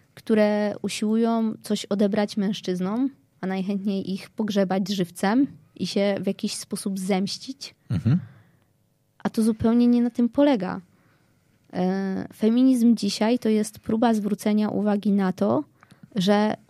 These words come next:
Speaker 1: są pewne nierówności społeczne, że istnieje pewna dyskryminacja i to nie tylko ze względu na płeć, że ona wychodzi szerzej. To jest pierwsza rzecz. Druga rzecz jest taka,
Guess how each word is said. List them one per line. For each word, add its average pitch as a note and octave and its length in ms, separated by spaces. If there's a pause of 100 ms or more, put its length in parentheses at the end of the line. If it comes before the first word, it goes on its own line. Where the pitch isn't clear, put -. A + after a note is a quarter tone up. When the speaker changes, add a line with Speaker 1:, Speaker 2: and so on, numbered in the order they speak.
(100)
Speaker 1:
są A3+ 300
pewne A3+ 300
nierówności A3 600
społeczne, F3+ 720
że F#3+ 80
istnieje G#3 320
pewna G#3+ 300
dyskryminacja G3+ 1000 (120)
i F#3 80
to G#3 100
nie G#3 140
tylko A3 280
ze F#3+ 120
względu F3+ 380
na F#3 120
płeć, - 420 (280)
że F3+ 160
ona G3+ 200
wychodzi G#3 380
szerzej. F#3 540 (800)
To - 100
jest G3+ 160
pierwsza G3 360
rzecz. D#3+ 280 (380)
Druga G#3+ 280
rzecz G#3+ 200
jest - 260
taka, G3+ 500